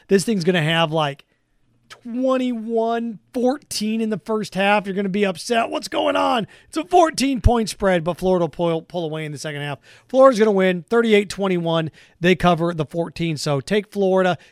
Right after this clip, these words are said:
give the fourteen, uh, take Miami in the eleven, and take the,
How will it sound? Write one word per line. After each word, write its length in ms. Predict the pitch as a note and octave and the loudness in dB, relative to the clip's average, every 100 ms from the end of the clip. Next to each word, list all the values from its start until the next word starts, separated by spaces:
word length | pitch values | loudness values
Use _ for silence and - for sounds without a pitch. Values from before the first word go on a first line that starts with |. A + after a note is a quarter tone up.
| _ | _
give 180 | G3 F3+ | 0 0
the 80 | E3 | -2
fourteen, 720 | - G3+ - F#3+ F3+ E3+ E3+ - _ _ - | 0 -2 -2 -4 -2 -2 -4 -10 _ _ -6
uh, 100 | D3+ | -4
take 320 | - G3+ G3 | 2 2 4
Miami 500 | F#3 F#3+ G3 F#3+ G3 | 2 2 2 0 0
in 120 | F3+ | 0
the 100 | F3 | 0
eleven, 640 | D#3+ D3+ F#3 F#3 G3+ F#3+ - _ _ _ - | 0 4 4 6 2 0 -10 _ _ _ -8
and 880 | F#3+ E3+ E3 D#3 D#3 D#3 D#3 D3 A#2+ _ _ _ _ _ _ _ _ - | -4 -2 0 0 0 -2 -4 -8 -12 _ _ _ _ _ _ _ _ -4
take 260 | F#3+ D3+ | -4 -2
the, 80 | F3 | -6